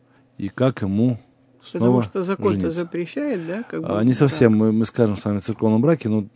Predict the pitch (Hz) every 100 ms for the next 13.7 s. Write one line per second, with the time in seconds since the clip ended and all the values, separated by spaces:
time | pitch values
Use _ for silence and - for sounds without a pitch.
0 | _ 110 104 107 101 - - 104 90 -
1 | - - _ - - 117 117 110 113 120
2 | 101 92 85 78 _ _ _ - 117 117
3 | 123 110 98 - 104 107 101 113 - 165
4 | 101 - 101 - 139 147 117 117 110 107
5 | 120 110 - - - _ 107 101 123 117
6 | - - 107 95 - 156 135 90 78 -
7 | 98 117 113 - - - 113 - - -
8 | - - _ - 107 95 95 104 117 120
9 | - - _ _ 107 - 107 90 - 113
10 | 101 - 98 92 - 98 82 - 107 98
11 | 90 85 - - _ - - 110 98 98
12 | 101 104 127 156 101 76 - _ - -
13 | _ 113 110 - 139 135 120